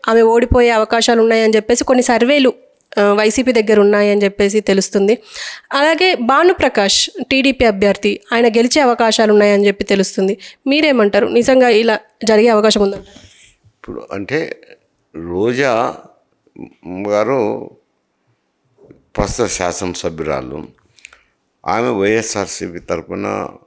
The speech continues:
Speaker 2: యాక్టివ్గా పార్టిసిపేట్ చేస్తుంది. జగన్ను కూడా ప్రతి విషయంలోనూ తప్పా ఒప్పా అని విచక్షణ ఆలోచన చేయకుండా తప్పైనా ఒప్పైనా జగన్ గారిని మొండిగా సమర్థించుతున్నారు. సమర్థించేటప్పుడు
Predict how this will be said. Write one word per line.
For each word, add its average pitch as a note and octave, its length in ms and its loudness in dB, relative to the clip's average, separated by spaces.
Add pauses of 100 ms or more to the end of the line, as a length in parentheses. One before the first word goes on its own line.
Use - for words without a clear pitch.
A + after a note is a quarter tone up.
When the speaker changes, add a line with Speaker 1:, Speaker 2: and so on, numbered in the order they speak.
(300)
Speaker 2:
యాక్టివ్గా A#2 540 -2
పార్టిసిపేట్ F2+ 800 -8
చేస్తుంది. E2+ 600 -10
జగన్ను A2 560 -2
కూడా B2 200 -4
ప్రతి A2 340 -8
విషయంలోనూ G#2+ 840 -6 (100)
తప్పా F2+ 360 -4
ఒప్పా G#2+ 460 -2
అని G#2+ 200 -6 (520)
విచక్షణ A2+ 420 -6
ఆలోచన F#2+ 520 -4
చేయకుండా F2 380 -10
తప్పైనా G2 640 -8
ఒప్పైనా F#2 580 -8
జగన్ F2+ 400 -8
గారిని G2 440 -8 (400)
మొండిగా G#2+ 440 -2
సమర్థించుతున్నారు. C2 1160 -14 (840)
సమర్థించేటప్పుడు C3 1300 -4